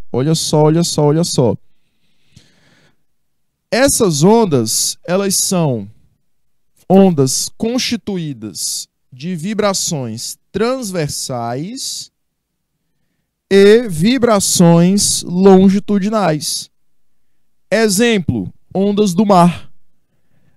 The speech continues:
Professor, eu achava que as ondas do mar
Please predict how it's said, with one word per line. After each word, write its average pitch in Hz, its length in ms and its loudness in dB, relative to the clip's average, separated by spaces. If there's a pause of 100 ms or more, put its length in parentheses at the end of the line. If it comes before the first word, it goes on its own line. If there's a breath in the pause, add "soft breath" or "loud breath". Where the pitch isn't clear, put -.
(120)
Professor, 214 480 8
eu 269 80 8
achava 214 420 2
que 220 120 -4
as 202 180 0
ondas 196 300 0
do 208 100 -2
mar 185 480 -2